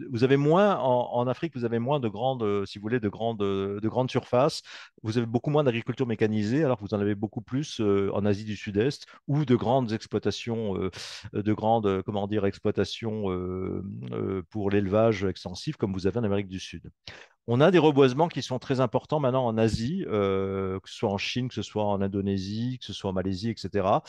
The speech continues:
Euh, mais, euh, ces plantations, ce sont des plantations qui sont, euh,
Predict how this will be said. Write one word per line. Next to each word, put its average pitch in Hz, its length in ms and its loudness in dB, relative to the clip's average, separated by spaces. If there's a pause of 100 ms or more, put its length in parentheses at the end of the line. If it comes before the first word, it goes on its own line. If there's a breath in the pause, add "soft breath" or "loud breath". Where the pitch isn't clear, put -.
(420 loud breath)
Euh, 117 320 6
mais, 135 480 4
euh, 113 180 0
ces - 180 -2
plantations, 123 520 0
ce 139 120 -8
sont 127 140 -6
des 113 100 0
plantations 113 460 -4
qui 120 160 -6
sont, 127 360 -4
euh, 127 580 -4